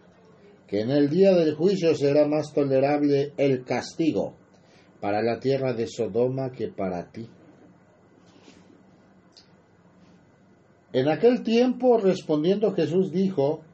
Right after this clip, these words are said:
"Te alabo, Padre, Señor del cielo y de la tierra, porque escondisteis estas cosas de los sabios y de los entendidos y las revelaste a los niños." Sí, Padre, porque así te agradó.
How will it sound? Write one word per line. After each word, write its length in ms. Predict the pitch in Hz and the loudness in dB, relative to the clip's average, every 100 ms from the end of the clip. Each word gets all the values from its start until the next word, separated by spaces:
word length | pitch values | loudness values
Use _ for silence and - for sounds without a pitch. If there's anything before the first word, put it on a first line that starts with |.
| - - - _ _ _ | -20 -20 -20 _ _ _
"Te 120 | 117 | 0
alabo, 520 | 113 156 220 214 190 | 2 2 4 4 4
Padre, 460 | 190 185 180 120 101 | 2 2 2 0 -2
Señor 480 | - 120 131 147 143 | -4 -2 0 0 0
del 200 | 127 113 | -2 -2
cielo 320 | 143 139 135 | -2 0 2
y 60 | |
de 140 | 123 113 | 2 0
la 180 | 110 98 | -2 0
tierra, 420 | 151 190 202 214 - _ _ _ _ _ _ - | 0 0 -2 -8 -18 _ _ _ _ _ _ -6
porque 280 | 107 - | -6 -2
escondisteis 760 | 160 - 175 170 240 - 202 190 | -2 2 0 2 -2 2 0 2
estas 360 | 196 - 190 - | -2 0 -4 -2
cosas 480 | 180 190 190 180 | 0 2 2 0
de 120 | 139 147 | 0 0
los 240 | 131 127 | 0 -2
sabios 680 | 165 180 185 175 170 - - _ _ _ _ - - | -2 -2 0 0 -2 -10 -20 _ _ _ _ -18 -6
y 80 | |
de 140 | 110 131 | 0 2
los 220 | 139 139 | 0 2
entendidos 840 | 147 139 131 139 143 202 202 180 | 0 0 -4 -4 -4 0 2 2
y 40 | 156 | 0
las 220 | 151 135 | 0 0
revelaste 800 | 139 131 127 151 165 - 160 - | -2 0 0 0 -2 -4 -4 -4
a 140 | 117 123 | -4 -4
los 300 | 117 117 110 | -2 -4 -6
niños." 520 | 139 147 117 92 90 | -6 -4 -4 -6 -4
Sí, 200 | 156 165 | -6 -4
Padre, 540 | 139 143 147 107 85 - _ _ _ _ | -4 -2 -2 -4 -10 -16 _ _ _ _
porque 300 | - 98 147 | -8 -4 -2
así 280 | 139 214 254 | 0 0 2
te 140 | - | 2
agradó. 640 | 151 123 117 113 170 240 | 2 2 0 2 2 0